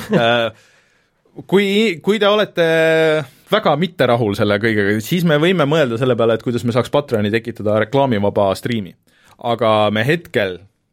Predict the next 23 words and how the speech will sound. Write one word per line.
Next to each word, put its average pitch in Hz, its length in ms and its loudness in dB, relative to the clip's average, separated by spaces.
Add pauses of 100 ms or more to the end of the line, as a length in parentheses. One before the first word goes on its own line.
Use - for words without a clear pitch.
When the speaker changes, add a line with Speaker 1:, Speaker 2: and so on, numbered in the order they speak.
(580)
Speaker 2:
praegusel 113 400 0
hetkel 104 320 -6
seda 101 240 0
ei, 95 240 0
ei 104 240 0
plaani. 92 300 -6 (160)
Aga 117 240 -2 (180)
kõik, 202 320 -2
äh, 147 320 2
kanalid, 180 300 -2
kus 143 160 -4
me 147 80 0
oleme 143 180 0
olemas, 175 380 0 (340)
äh, 117 240 2
sinna 151 240 0
me 127 80 2
jääme 135 160 0
edaspidi, 127 400 0
ehk 120 140 -2
siis 101 180 -10
SoundCloud, 180 800 0
äh, 165 140 2